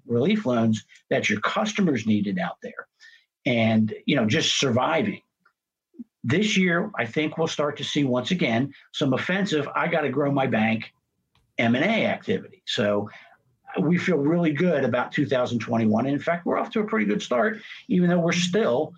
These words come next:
at about a forty percent cash level in the portfolio because we're very strict about what we will pay for stock. So we're just kind of biding our time.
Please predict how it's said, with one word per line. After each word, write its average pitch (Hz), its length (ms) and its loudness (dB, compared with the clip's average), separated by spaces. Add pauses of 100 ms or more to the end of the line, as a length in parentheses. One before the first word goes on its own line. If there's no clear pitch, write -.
(240)
at 123 140 -2
about 147 220 -2
a 139 40 -4
forty 135 340 -2
percent - 380 -8
cash 190 300 -2
level 107 220 0
in 107 60 4
the 107 60 2
portfolio 110 640 -2 (260)
because 127 200 -6
we're 127 60 0
very 139 180 0
strict - 560 -2
about 127 300 -2
what 131 360 0 (120)
we 123 160 2
will 127 160 -4
pay 104 400 0 (100)
for 107 140 -6
stock. - 340 -4 (120)
So - 320 -2 (340)
we're 135 140 0
just 143 220 -2
kind 127 120 2
of 110 80 4
biding 120 340 2
our 117 80 0
time. 117 400 0